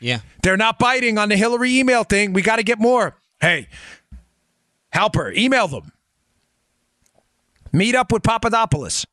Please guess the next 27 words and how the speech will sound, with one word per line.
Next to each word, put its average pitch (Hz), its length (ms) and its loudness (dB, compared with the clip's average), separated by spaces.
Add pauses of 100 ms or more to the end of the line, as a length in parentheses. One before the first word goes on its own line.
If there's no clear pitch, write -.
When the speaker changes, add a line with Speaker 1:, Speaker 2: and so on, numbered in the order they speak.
(360)
Speaker 2:
They 170 160 0
paid 233 260 0
him 180 80 0
three 196 220 0
thousand 208 400 0
dollars 202 400 0
for 156 160 0
a 139 60 0
paper 190 500 -2 (480)
that 165 160 0
they 175 100 2
never 202 240 0
used, 196 400 2
by 139 140 -2
the 113 80 -4
way, 95 180 -2
Halper's, 156 480 0
uh, 131 360 -2
Halper's 170 400 0
team. 95 260 -4 (2500)
Halper's 180 500 -2
connected 196 400 -2
to 185 120 2
a 175 40 2
British 214 380 0
intelligence 196 600 -2
firm. 113 380 -2